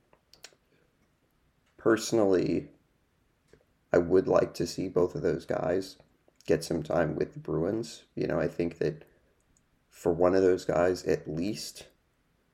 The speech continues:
or maybe both of those guys, you could see them getting games at the very end of the season, you know, when the Bruins have clinched a playoff spot and, you know,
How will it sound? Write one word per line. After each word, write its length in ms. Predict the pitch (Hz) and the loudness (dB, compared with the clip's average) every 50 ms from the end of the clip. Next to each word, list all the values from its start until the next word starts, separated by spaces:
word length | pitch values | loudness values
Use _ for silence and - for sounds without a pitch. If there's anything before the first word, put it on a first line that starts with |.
| _ _ _ _ _ _ _ _ _ _ _ _ _ _ _ 202 | _ _ _ _ _ _ _ _ _ _ _ _ _ _ _ -12
or 340 | - - - - - - - - | -8 -6 -4 -6 -6 -8 -8 -6
maybe 260 | - 82 92 87 85 | -2 0 0 0 2
both 280 | 82 90 104 107 - | 6 8 6 6 6
of 80 | - 80 | 2 -2
those 200 | 92 85 - - | -2 -2 -2 -4
guys, 520 | - - - - - 73 - - - - - _ _ _ _ _ _ _ | -6 -6 -4 -4 -4 -4 -4 -8 -12 -16 -20 _ _ _ _ _ _ _
you 160 | - 92 95 - | -4 -4 0 0
could 140 | 95 85 - | 0 -2 -2
see 140 | - 87 82 | -2 -4 -2
them 200 | 76 - 82 85 | -2 -2 0 2
getting 260 | 82 82 - - 78 | 0 0 0 -2 -4
games 380 | - - 73 - - - - | -4 -4 -4 -4 -6 -6 -6
at 140 | - - - | -6 -6 -4
the 80 | 85 85 | -6 -4
very 340 | - - 78 80 73 73 82 | -2 -2 -2 0 -2 -2 -2
end 160 | 82 82 80 | -4 -4 -4
of 60 | 82 | -6
the 100 | 78 71 | -6 -6
season, 640 | - - - 85 82 80 73 - - 85 92 - - _ _ _ _ _ _ | -8 -8 -6 -6 -4 -4 -4 -4 -4 -4 -6 -8 -10 _ _ _ _ _ _
you 120 | - 87 87 | -4 -2 -2
know, 120 | 82 - | -2 -2
when 200 | 78 90 85 85 | -2 -2 -2 -2
the 40 | - | -4
Bruins 440 | - - - - - - - - - | -4 -4 -4 -4 -2 -4 -6 -6 -4
have 340 | - - 87 - - 156 151 | -2 0 0 0 -2 -4 -6
clinched 300 | - - - - - - | -6 -6 -6 -6 -6 -8
a 40 | - | -8
playoff 420 | - - 87 87 85 85 - - | -4 -2 -2 -2 0 -2 -4 -4
spot 420 | - - - 82 82 82 87 - | -8 -6 -2 -2 0 0 0 -2
and, 160 | 95 - - - - _ _ _ _ _ - _ _ _ - _ _ _ _ _ _ _ - | -4 -6 -6 -10 -16 _ _ _ _ _ -20 _ _ _ -20 _ _ _ _ _ _ _ -8
you 80 | - 107 | -4 -4
know, 220 | - - - - | -2 -2 -4 -4